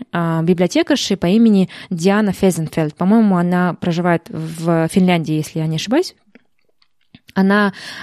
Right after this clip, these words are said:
а, работала в библиотеке, и, м, пришёл такой момент, когда она поняла, что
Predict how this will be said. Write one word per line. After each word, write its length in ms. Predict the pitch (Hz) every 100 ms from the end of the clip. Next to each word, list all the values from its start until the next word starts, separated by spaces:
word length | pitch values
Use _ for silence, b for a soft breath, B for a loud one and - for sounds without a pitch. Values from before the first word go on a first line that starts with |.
| -
а, 380 | 180 175 170 185
работала 360 | 185 214 196
в 40 | 185
библиотеке, 560 | 185 190 330 466 226
и, 580 | 180 - 202 208 202 185
м, 600 | - 185 180 175 175 175 -
пришёл 260 | 196 214
такой 200 | 196 196
момент, 360 | 190 208 359 440
когда 340 | - 160 202
она 160 | 208 175
поняла, 340 | 180 175 208
что 440 | 285 - 185 175